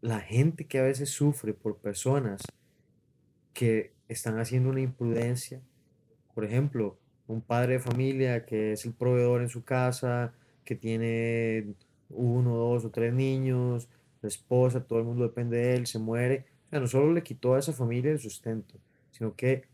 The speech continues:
a esos hijos les arrebató, les arrebató el padre, a esa esposa le quitó a su esposo,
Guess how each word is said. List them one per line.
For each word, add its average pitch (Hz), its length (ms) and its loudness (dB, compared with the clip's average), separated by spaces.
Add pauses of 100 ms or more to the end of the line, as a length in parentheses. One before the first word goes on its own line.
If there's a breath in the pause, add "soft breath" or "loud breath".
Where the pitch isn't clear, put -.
a 113 120 0
esos 117 240 -2
hijos 131 280 4
les 151 140 2
arrebató, 104 440 -4
les 104 180 -4
arrebató 101 460 -4
el 117 60 0
padre, 113 500 0 (500 soft breath)
a 110 160 -2
esa 110 140 -2
esposa 143 460 2
le 151 100 0
quitó 117 260 -6
a 117 40 0
su 117 100 -10
esposo, 127 560 -2